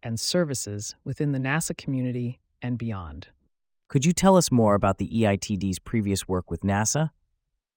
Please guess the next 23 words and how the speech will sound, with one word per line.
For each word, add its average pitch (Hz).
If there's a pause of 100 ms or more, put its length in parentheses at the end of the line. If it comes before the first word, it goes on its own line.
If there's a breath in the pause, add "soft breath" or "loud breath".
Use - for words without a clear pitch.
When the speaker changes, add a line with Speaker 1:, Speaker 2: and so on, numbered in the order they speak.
Speaker 1:
Before 262
this 294
recent 175
contract, 123 (160)
the -
E 226
I 220
T 214
D's 175
work 139
in 117
thermal-controlled 160
systems -
had 123
established 156
a 117
baseline 143
of 110
consistency 180
and 131
excellence 104
with 113
nasa 131